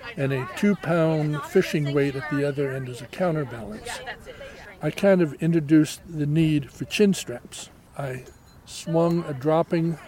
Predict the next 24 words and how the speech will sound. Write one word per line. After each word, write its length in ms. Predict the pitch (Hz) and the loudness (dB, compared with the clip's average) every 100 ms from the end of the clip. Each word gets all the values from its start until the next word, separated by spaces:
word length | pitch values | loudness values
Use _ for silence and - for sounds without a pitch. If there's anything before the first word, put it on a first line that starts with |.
| - 160 | -16 -2
blow 340 | 147 147 143 | 4 4 4
which 280 | 139 131 - - | 0 -8 -10 -4
rose, 600 | 147 147 131 120 151 - - - - - - - - | 4 4 4 0 -8 -10 -16 -20 -20 -20 -20 -20 -8
and 100 | 151 | -2
I 60 | 147 | 0
hit 260 | 143 175 | 4 2
something, 540 | - 190 160 139 135 170 - - - - - | 4 2 2 -2 -4 -6 -10 -20 -20 -14 -2
and 240 | 147 139 | 0 2
then 160 | 151 139 | 2 2
I'm 140 | 139 | 0
bringing 420 | 131 165 180 175 | 2 2 4 4
it 220 | 160 143 123 | 2 0 2
back 480 | 156 147 - 131 | 4 4 0 -2
down, 640 | 180 202 196 185 185 190 - - - - - | 6 10 10 8 6 4 0 -14 -20 -16 -2
and 160 | 139 147 | 0 2
everyone 420 | 202 233 226 208 | 2 4 4 4
is 120 | 196 | 2
screaming, 560 | - - 202 190 185 175 | 0 4 6 8 4 2
"Hold," 880 | - - - - 262 147 117 123 | -4 -20 -2 6 8 8 4 0
but 100 | 156 | -2
it 80 | 143 | -2
was 160 | 143 - | -6 -10
too 240 | - 233 | -4 0
late. 320 | 196 135 139 | 2 2 2